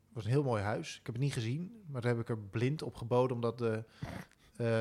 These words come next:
de, de bezoekerstijden, zeg maar, ze hebben dan gewoon een paar van die bezoekmomenten en dan kun je je laten indelen, maar die waren vol.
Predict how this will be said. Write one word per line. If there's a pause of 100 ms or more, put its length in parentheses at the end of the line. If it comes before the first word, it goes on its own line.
(420)
de,
de
bezoekerstijden,
zeg
maar,
ze
hebben
dan
gewoon
een
paar
van
die
bezoekmomenten
en
dan
kun
je
je (100)
laten
indelen,
maar
die
waren
vol.